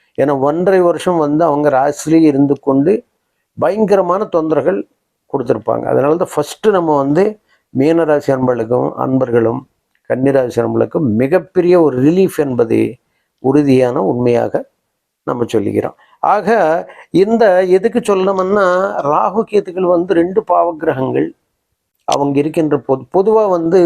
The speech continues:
இந்த ரெண்டு கிரகங்கள் ராகு கேத்துகள் என்பது மூணு, ஆறு, பதினொன்னு ஆகிய இடங்கள், உபஜய ஸ்தானங்கள்னு சொல்லக்கூடிய மூணு, ஆறு, பத்து, பதினொன்னு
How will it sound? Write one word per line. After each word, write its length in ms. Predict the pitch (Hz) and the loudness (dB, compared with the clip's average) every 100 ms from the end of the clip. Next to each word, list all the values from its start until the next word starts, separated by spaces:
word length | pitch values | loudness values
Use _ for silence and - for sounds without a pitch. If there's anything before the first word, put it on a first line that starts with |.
| 165 | 4
இந்த 220 | 156 156 147 | 4 4 2
ரெண்டு 300 | 151 196 220 | 0 0 -2
கிரகங்கள் 480 | 165 165 139 113 98 - _ _ _ | 0 -2 -2 -6 -8 -12 _ _ _
ராகு 260 | 127 127 135 | -2 -2 -2
கேத்துகள் 440 | 131 131 123 127 123 | -2 -2 0 0 0
என்பது 280 | 127 156 214 - _ _ _ - | 0 -2 -4 -8 _ _ _ -2
மூணு, 480 | 135 165 190 202 208 - 139 | 0 2 2 2 0 0 0
ஆறு, 280 | 147 156 170 - | 0 0 -2 -2
பதினொன்னு 500 | 131 127 123 110 113 - | -4 -2 -4 -4 -8 -4
ஆகிய 400 | 120 120 117 117 | -4 0 2 2
இடங்கள், 320 | 110 113 113 - | 0 -2 -6 -8
உபஜய 360 | 120 147 143 143 | -4 -2 -2 -2
ஸ்தானங்கள்னு 600 | - 139 123 123 117 113 | -4 -4 -2 0 -2 -2
சொல்லக்கூடிய 420 | 117 110 123 156 208 _ _ _ | -2 -2 -4 -4 -6 _ _ _
மூணு, 240 | 127 135 135 | 0 0 2
ஆறு, 260 | 131 120 127 | 0 -2 -2
பத்து, 300 | 123 - 123 | -6 -6 -4
பதினொன்னு 420 | 117 120 117 110 | -4 -2 -4 -6